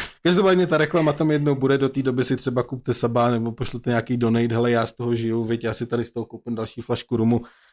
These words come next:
za sebe.“ <laughs> Ne, to, to je od Terezy, ta se, to je, to byl dárek. Ale hej, hrozně to pomůže, takže zvažte podporu, budeme strašně rádi. Každopádně jdeme na článek.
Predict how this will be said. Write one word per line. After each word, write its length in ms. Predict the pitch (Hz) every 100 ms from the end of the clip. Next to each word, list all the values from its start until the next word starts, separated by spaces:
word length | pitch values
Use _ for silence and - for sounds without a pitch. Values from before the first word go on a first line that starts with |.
| -
za 100 | 120
sebe.“ 280 | - 131 135 - - -
<laughs> 320 | _ _ -
Ne, 140 | 127
to, 100 | 120 143 -
to 80 | 131
je 120 | 113
od 140 | 113
Terezy, 340 | _ 120 113 110
ta 160 | 107
se, 240 | 104 - 113
to 120 | 117
je, 100 | 113
to 100 | 113
byl 160 | 117 113
dárek. 420 | 107 107 104 98 _ - - _ _
Ale 600 | 123 120 123 120 117 139
hej, 300 | 123 113 113 - -
hrozně 260 | 117 120
to 100 | 113
pomůže, 420 | - 120 113 113
takže 260 | 107 107 107
zvažte 360 | 104 104 - -
podporu, 420 | 98 - 107 104
budeme 300 | 107 101 101
strašně 340 | - 101 120
rádi. 300 | 110 107 104
Každopádně 520 | - 131 131 120 117
jdeme 160 | 107 107
na 100 | 104
článek. 400 | - 123 110 98